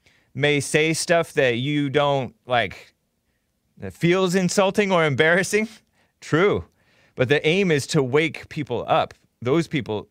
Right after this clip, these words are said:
you know, the, the loving person is, their aim is to wake you up, and it's led by the Spirit, right?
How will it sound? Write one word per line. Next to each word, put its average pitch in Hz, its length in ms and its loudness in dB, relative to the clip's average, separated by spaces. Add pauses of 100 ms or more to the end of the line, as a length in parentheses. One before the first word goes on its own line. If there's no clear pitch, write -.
(160)
you 123 100 -6
know, 113 120 -2
the, 107 260 -4 (140)
the 113 160 -6
loving 170 400 0
person 175 460 -4
is, 117 280 -8
their 127 220 0
aim 151 180 0
is 123 120 -4
to 123 100 -4
wake 120 420 -2
you 104 160 -8
up, 107 220 0
and 98 100 -6
it's 92 160 -8
led 113 420 0 (1300)
by 120 240 2
the 101 80 0
Spirit, 113 400 -2
right? 95 200 -2